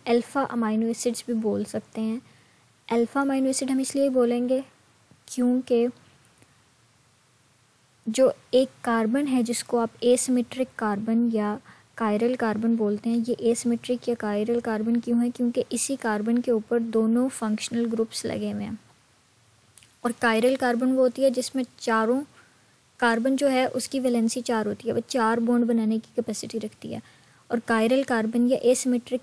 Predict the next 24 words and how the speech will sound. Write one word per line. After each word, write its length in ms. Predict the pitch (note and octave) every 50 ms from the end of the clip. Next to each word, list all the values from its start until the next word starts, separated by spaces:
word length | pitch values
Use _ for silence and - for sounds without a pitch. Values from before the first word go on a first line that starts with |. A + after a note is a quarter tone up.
| -
carbon 400 | - A#3 A3 G#3 G#3+ A3+ B3 B3
जो 100 | B3 B3+
है 120 | B3 A#3+ A#3+
वो, 120 | A#3 B3
वो 180 | A#3 A3+ B3 B3+
carbon 400 | - C4 A#3 A3 A3 A3+ A#3 A#3
होती 240 | A3+ A3+ - A#3+
है 60 | C4 A#3+
जिसके 280 | A#3 B3 - - -
चारों 440 | - - - A#3 A3 A3 A#3 B3+ A#3+
bonds 340 | A#3 A#3 A3+ A3+ A#3+ - A3
different 440 | G#3+ A#3 A3 - - A3+ G#3+ G#3+ -
होते 220 | - - - A3
हैं। 100 | G#3+ A#3 - _ _ _ _ _ - - _ _ _ _ _ _ _ _ _ _ _ _ _ _ _ _ _ _ _ _ _ -
और 100 | B3+ - - -
alpha 340 | B3 A#3+ A#3+ A#3 - C#4+ C#4+
amino, 440 | C#4 C4+ B3 A#3+ A#3 B3 B3+ C4 - - - _ _ _ _ _ _ _ _ -
alpha 380 | A#3 A#3 A#3+ A3+ - - C#4 C#4
वो 220 | C4 B3+ C4+ C#4
होगी 440 | C4+ C4 B3 A#3+ A3+ A#3 B3+ C4 C#4 - _ _ _ _ _ _ _ _ _ -
जो, 360 | A3 - A#3+ A#3 B3 C4+ D#4 - - - - _ _ _ _ -
अ, 360 | A#3 G#3+ G#3 G#3 G#3 G#3 G#3 G#3
मतलब 380 | G#3+ G#3+ G#3+ - A3 G#3+ G#3+ A3 - - _ _ _ _ _ _ _ _ _ _ _ _ _ _ _ _ _ _ _ _ _ _ _ _ _ _ _ _ _ _ _ _ _ _ _ _ _ _ _ _ _ _ _ _ _ _ _ - A3+
दोनों 680 | A3 B3+ B3 B3+ B3+ C4 C#4 C#4+ D4 D4 D4 D4